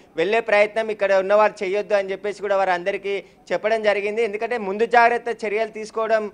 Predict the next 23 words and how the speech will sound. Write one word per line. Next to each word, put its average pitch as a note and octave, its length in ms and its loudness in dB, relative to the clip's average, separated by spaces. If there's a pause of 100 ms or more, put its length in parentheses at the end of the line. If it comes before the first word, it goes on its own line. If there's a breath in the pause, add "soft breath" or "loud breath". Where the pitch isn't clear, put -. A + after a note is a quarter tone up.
(280 soft breath)
చాలా G3+ 160 4
ముఖ్యం G#3 380 -4
కాబట్టి G#3+ 680 2
అది E3+ 180 -2
పులి, G3 280 0
అడవి G#3 400 4
పిల్ల G#3+ 260 -2
అనేది G#3+ 380 2
పు-, G3+ 180 -4
అటవీ F3+ 240 0
అధికారులు G3+ 460 0 (300 soft breath)
తేల్చి G#3+ 360 -2
చెప్తాం. G#3+ 320 0
ఖచ్చితంగా G#3+ 500 -2
దాని G3+ 220 -2
ముద్రలు G3 380 -2
లోపట G3 360 -2
ఉంటుంటాయి G3 360 -2
కాబట్టి F#3 360 4
రెండు G3+ 260 2
టీంలు A3+ 520 0 (240 loud breath)
డిఎఫ్ఓతో A3 580 2
పాటు, G#3+ 520 0